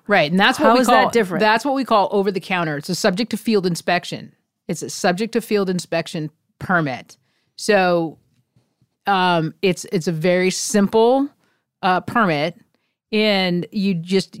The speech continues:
Speaker 1: literally can do a hand drawing,
Speaker 2: Mm-hmm.
Speaker 1: right? It doesn't even have to be to scale, really.
Speaker 2: Right.
Speaker 1: Um, but it's
Speaker 2: And
Speaker 1: a,
Speaker 2: so
Speaker 1: it's
Speaker 2: what
Speaker 1: a
Speaker 2: does that get you?
Speaker 1: simple, it gets you a permit that says, "Okay, you can do this." And there, there are restrictions on what you can do with that permit.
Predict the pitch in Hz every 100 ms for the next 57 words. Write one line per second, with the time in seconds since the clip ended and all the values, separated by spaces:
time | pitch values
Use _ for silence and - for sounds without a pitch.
0 | 170 185 202 240 240 233 226 220 220 196
1 | 165 226 226 180 180 170 139 208 220 220
2 | 196 185 170 143 151 208 214 - 185 185
3 | 196 185 180 190 202 202 240 294 294 269
4 | 233 214 - 180 190 175 - - - 180
5 | 180 156 143 131 - 123 156 190 185 160
6 | - - 185 180 170 160 156 _ _ 180
7 | 196 190 180 202 226 202 247 262 349 311
8 | 285 262 226 233 233 180 147 170 _ _
9 | _ _ _ 233 202 277 - 254 - -
10 | 349 240 180 220 - 196 170 - 214 208
11 | 175 - 220 226 220 196 220 226 226 233
12 | 190 170 214 202 214 214 226 196 214 214
13 | 214 208 208 202 - - 311 - 233 196
14 | 202 190 180 220 214 208 202 160 196 254
15 | 220 190 165 - 226 170 131